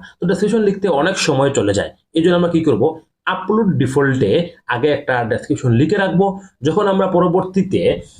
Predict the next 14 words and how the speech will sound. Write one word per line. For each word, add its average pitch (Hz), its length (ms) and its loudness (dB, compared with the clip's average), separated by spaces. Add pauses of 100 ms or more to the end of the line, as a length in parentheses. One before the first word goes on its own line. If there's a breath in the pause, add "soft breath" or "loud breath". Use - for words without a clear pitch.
(180 loud breath)
আহ, 98 500 0 (180)
ভিডিও 131 240 2
আপলোড 180 260 0
করবো, 185 200 2
তখন 175 200 2
প্রতিটা 196 300 0
ভিডিওতে 160 300 2
আমাদেরকে 151 360 0 (140)
নতুন 151 300 2
করে 160 160 4
ডেসক্রিপশন 143 480 -2 (300)
লিখতে 120 360 0
হবে 98 280 -2
না। 120 160 0